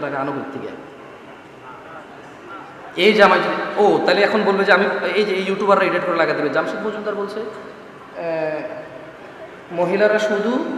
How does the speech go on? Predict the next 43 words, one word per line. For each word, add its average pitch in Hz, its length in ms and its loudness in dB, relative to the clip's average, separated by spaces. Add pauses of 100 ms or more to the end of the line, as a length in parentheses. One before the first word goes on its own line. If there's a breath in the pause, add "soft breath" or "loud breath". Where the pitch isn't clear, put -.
(340)
জামাই 175 280 0
অন্য 170 240 -2
মেয়ের 170 180 0
সাথে 202 300 -4
কথা 190 220 0
বললে 190 220 -4
খারাপ 185 340 -2
মনে 202 120 0
করে, 185 240 0 (100)
তাই 185 120 -2
মহিলারা 202 380 0
খারাপ, 285 320 0 (560)
আর 151 280 -2
ওই 151 160 -4
যে 165 60 -6
ঘুষ 165 180 -8
টুস - 180 -10
খেলে - 160 -2
খারাপ 160 280 0
বলে 151 120 4
না। 143 100 0
তার 160 180 2
মানে 175 140 0 (100)
পুরুষরা, 208 320 2
তোমরা 202 180 2
মহিলাদের 190 340 2
সাথে 208 220 0
কথা 190 200 2
বলো, 165 220 2 (440)
এটা - 120 -6
ভালো। 147 280 -2
হ্যাঁ, 226 160 2 (360)
জামশেদ 185 260 0
মজুমদার 180 240 2
বলছে, 151 180 0
ঠিক 262 100 -4
না? 349 140 0 (3500)
তুমি 214 180 0
যেখানে 202 300 0
ছাড়বো, 180 260 0
ওটা 165 100 0
তোমার 180 180 -2
কন্ট্রোলে। 165 400 -4